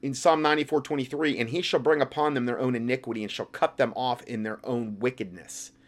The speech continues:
Yea, the Lord our God shall cut them off." These are verses you can pray. And again, I always pray in, in the fashion of,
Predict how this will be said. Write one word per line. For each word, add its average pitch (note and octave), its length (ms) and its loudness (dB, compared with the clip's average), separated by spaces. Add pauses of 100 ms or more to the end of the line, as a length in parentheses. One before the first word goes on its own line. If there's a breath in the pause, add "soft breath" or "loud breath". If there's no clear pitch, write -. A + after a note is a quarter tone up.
(260 soft breath)
Yea, D#3 280 10
the D3+ 100 8
Lord C#3 220 6
our C3 40 8
God C3 220 6
shall B2 100 -4
cut B2+ 140 -2
them C3+ 120 2
off." A#2+ 140 0
These F#3 180 -6
are C4+ 60 -4
verses F#3+ 340 4
you D#3 60 -4
can C#3 160 -6
pray. A2 420 -2 (2000 loud breath)
And F#3 100 8
again, G3 180 10
I E3 180 8
always C4+ 320 8
pray B3 460 8
in, E3+ 280 0
in E3 160 0
the D#3 60 4
fashion F3 480 6
of, D3 300 4